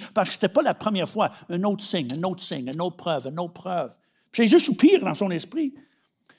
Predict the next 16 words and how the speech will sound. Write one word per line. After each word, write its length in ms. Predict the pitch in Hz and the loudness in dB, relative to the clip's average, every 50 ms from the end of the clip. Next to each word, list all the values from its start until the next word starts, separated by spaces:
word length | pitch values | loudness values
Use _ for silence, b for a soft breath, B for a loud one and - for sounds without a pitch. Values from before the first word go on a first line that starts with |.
| _ _ - | _ _ 4
Puis 120 | - 247 | 6 6
il 20 | 240 | 8
dit, « 120 | 311 370 - | 8 8 6
Pourquoi 260 | - 226 - 508 494 | 6 2 4 2 4
cette 160 | - 262 202 | 4 4 6
génération 480 | 226 247 240 220 226 214 202 - 311 285 | 6 6 8 8 6 6 6 4 4 6
demande-t-elle 580 | 214 208 208 202 196 190 202 262 262 262 277 247 | 6 6 6 6 4 4 4 4 4 4 4 2
un 140 | 208 190 | 0 2
signe ? 460 | 165 - - 247 262 254 185 131 - - - b b b b b b b | 2 2 2 4 4 4 2 0 -4 -8 -16 b b b b b b b
Il 280 | - 254 320 349 370 349 | 8 10 12 12 12 10
ne 220 | 294 254 254 262 | 8 8 8 8
lui 280 | 262 226 196 247 262 269 | 8 8 8 10 10 8
sera 360 | 254 - - 240 208 190 208 196 | 8 6 4 4 4 6 4 4
donné 340 | 160 196 185 190 214 226 | 6 4 4 6 6 4
d'autre 400 | 202 151 - 254 440 359 - - | 4 6 8 8 8 8 8 6
miracle 480 | 214 196 185 165 165 185 208 233 220 220 | 4 6 6 6 6 6 6 6 4 2